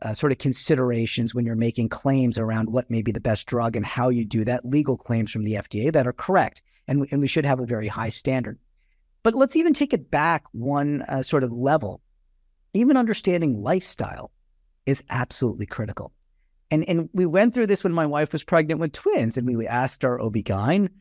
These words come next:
who was really quite good, who was this famous, you know, Harvard-trained O B-gyn, said,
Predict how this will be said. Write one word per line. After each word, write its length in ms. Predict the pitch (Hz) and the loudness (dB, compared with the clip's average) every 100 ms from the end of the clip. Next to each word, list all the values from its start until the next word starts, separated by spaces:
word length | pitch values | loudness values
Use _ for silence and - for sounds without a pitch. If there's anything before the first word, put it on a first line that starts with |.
| _ _ | _ _
who 120 | 143 | 0
was 220 | 123 92 | 2 0
really 240 | 104 113 113 | 0 0 0
quite 340 | - 107 - | -2 -2 -2
good, 320 | - 120 196 | -6 0 2
who 80 | 123 | 2
was 140 | 110 - | -4 -10
this 180 | - - | -20 -8
famous, 480 | 117 131 123 - 139 | -2 0 -2 -6 -6
you 100 | 117 | -6
know, 100 | 101 | -6
Harvard-trained 680 | 113 131 123 - 123 123 | -4 -2 -2 -2 0 2
O 60 | 120 | 0
B-gyn, 500 | 117 - - 110 196 | 0 -6 -4 -2 -2
said, 140 | 180 | -4